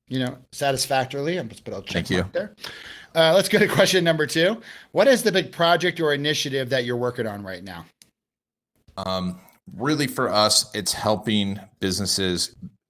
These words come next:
Speaker 2: create their strategy, um, not just around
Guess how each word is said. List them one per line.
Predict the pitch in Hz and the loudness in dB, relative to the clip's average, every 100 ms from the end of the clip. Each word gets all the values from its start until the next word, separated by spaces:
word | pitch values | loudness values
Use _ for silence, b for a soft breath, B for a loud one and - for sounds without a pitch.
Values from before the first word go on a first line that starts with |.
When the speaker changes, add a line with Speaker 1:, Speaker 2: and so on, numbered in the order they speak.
| _ | _
Speaker 2:
create | - - 95 90 90 - _ - | -12 -2 0 0 -2 -12 _ -10
their | - 92 90 87 | -2 0 2 0
strategy, | 85 - 87 82 90 110 110 110 113 B B B - | -4 -4 -2 -2 -4 -4 -4 -6 -16 B B B -4
um, | 87 87 87 - | 0 2 0 -4
not | 107 113 135 | 2 4 4
just | 156 - | 2 2
around | 113 101 101 101 98 95 - | 4 4 6 4 2 -2 -6